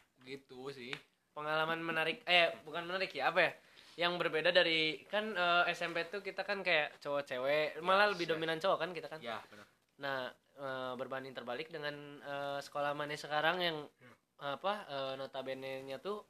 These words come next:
Speaker 2: kayak lebih banyak ceweknya. Yang
Speaker 1: Benar.
Speaker 2: beda tuh apa, Set? Yang menarik lah.
Speaker 1: Yang menarik itu apa ya? Kita mau nyari, sorry, sorry nih ya,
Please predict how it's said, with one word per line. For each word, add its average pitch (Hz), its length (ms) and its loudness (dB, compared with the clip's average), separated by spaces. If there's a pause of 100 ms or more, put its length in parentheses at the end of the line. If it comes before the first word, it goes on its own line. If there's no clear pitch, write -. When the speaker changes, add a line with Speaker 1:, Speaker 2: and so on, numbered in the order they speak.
Speaker 2:
kayak 147 320 -2
lebih 139 80 -10
banyak 143 300 -8
ceweknya. 156 420 0
Yang 151 160 -6
Speaker 1:
Benar. 143 80 0
Speaker 2:
beda 160 160 2
tuh 202 100 2
apa, 160 140 -2
Set? 131 220 -10
Yang 143 160 -10
menarik 151 360 -2
lah. 156 140 -2 (880)
Speaker 1:
Yang 110 220 -16 (100)
menarik 110 460 -20 (100)
itu 123 160 -20
apa 131 220 -20
ya? 101 80 -20 (2000)
Kita - 240 -6
mau 180 160 -2
nyari, 139 440 -2 (840)
sorry, 127 160 -6
sorry 135 160 -6
nih 117 120 -6
ya, 123 80 -4